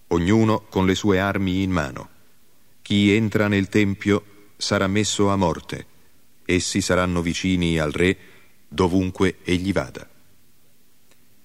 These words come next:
I leviti e tutto Giuda eseguirono tutto ciò che aveva ordinato il sacerdote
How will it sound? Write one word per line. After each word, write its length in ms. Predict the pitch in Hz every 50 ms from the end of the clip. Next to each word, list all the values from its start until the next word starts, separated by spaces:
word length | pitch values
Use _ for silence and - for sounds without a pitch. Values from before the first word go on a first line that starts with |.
| - - - - - - - -
I 120 | - 101 117
leviti 680 | 123 113 120 117 104 - 104 98 - - - - - -
e 160 | - 95 -
tutto 300 | - 120 110 - - 98
Giuda 640 | 82 90 87 80 78 80 80 78 - - - - -
eseguirono 680 | - 92 90 85 90 82 98 101 101 101 90 85 78
tutto 320 | - - 98 - - - 90
ciò 240 | - - 92 87 80
che 140 | - 82
aveva 320 | 78 76 87 82 82 78 78
ordinato 640 | 76 73 73 78 73 76 78 76 71 - 73 71
il 120 | 69 67 -
sacerdote 800 | - 80 76 - - - 69 67 76 71 71 - - 71 -